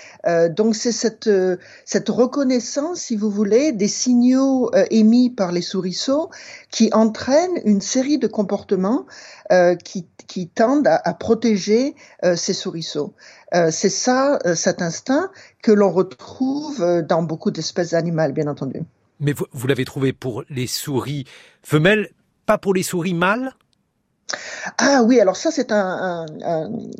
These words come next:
Speaker 1: un, un aspect très intéressant, c'est que chez la souris, euh, il y a une très grosse différence de, de réaction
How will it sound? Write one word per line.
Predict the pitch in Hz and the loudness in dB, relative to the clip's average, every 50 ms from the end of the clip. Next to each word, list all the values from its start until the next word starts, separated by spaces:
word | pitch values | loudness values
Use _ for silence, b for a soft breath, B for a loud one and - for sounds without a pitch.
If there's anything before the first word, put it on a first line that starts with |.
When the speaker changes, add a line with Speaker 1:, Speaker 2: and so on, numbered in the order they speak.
| - - - - - - | -16 -18 -20 -16 -10 -6
Speaker 1:
un, | - 151 160 151 - - - - - | -4 -4 -4 -4 -4 -6 -4 -2 -2
un | - - - 190 | 0 2 2 2
aspect | 180 190 - - 262 247 | 2 2 2 2 0 0
très | 254 - 269 277 240 | 0 0 -2 0 0
intéressant, | 233 208 214 196 175 190 185 - 330 359 349 | 0 -2 -4 -4 -6 -6 -6 -4 -6 -6 -4
c'est | - - 226 | -4 -4 -4
que | - - 202 | -2 -2 -2
chez | 190 - - 320 | -2 0 0 0
la | 320 320 269 | 2 0 0
souris, | - - 208 196 - 294 320 392 427 - B B B B B B B B - | 0 -4 -6 -6 -6 -6 -6 -6 -8 -10 B B B B B B B B 0
euh, | 196 185 190 190 - - | 2 2 2 0 0 0
il | 220 196 202 202 185 | -2 0 -2 -2 0
y | 240 262 | 0 0
a | 302 339 349 349 330 - | 2 2 0 0 -2 0
une | 208 208 202 165 | 2 0 0 0
très | - - - - 349 330 | -2 -6 -2 -2 -2 -2
grosse | 320 311 302 294 285 - | 0 -2 -2 -2 -2 -4
différence | 226 220 - - 196 190 226 262 330 392 349 - _ - | -6 -6 -4 -4 -4 -2 -2 -2 -4 -4 -6 -10 _ 0
de, | 202 196 190 185 185 180 | 2 4 4 4 4 2
de | 175 147 175 | 2 0 -2
réaction | 165 170 196 226 247 254 247 - - - - 269 269 269 277 285 | 0 2 2 2 2 2 -2 -4 -8 -6 -2 0 0 0 -2 -4